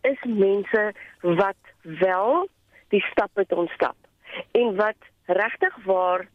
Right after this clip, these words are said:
ek, ek wil vir die Weskaap vandag, ehm, 'n vlag opsteek en sê, hulle doen vir my amazingly baie. Hulle, hulle staan by ons, hulle buig agteroor om na ons te luister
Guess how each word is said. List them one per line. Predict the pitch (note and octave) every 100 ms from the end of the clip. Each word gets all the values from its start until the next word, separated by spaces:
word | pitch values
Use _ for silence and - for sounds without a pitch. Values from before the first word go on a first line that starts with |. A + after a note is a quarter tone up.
| _ _ _ _ _ -
ek, | D4+
ek | - -
wil | B3+ C4
vir | E4
die | D#4
Weskaap | F3+ F#3 - A3 F#3+
vandag, | - G3 D#3+ E3+ - - -
ehm, | - F3 E3+ E3+ E3+ E3 - _ _ _ _ _ _ _ _ _ _ -
'n | F#3+ -
vlag | A#3 -
opsteek | - - - F#3 E3 -
en | F#3+ -
sê, | G#3+ G3+ - - - -
hulle | F#3+ G#3+
doen | G#3 G3+
vir | - G#3
my | F3 F3
amazingly | F#3+ F3 F3 F3+ F3 F#3 F3 D#3+
baie. | D3+ C3+ - - _ _ - -
Hulle, | G3+ G#3+ E3+ -
hulle | F3+ F#3+ -
staan | - C4+ B3+
by | A#3+ A3+
ons, | F#3+ G3 G3 - - - -
hulle | F#3 F#3+ F#3 F#3 E3 D#3+
buig | A3+ C#4 -
agteroor | - - G#3 - G3+ G3 F#3+
om | - F#3
na | F3+
ons | F3+ -
te | F#3
luister | F3 F3+ - - D4+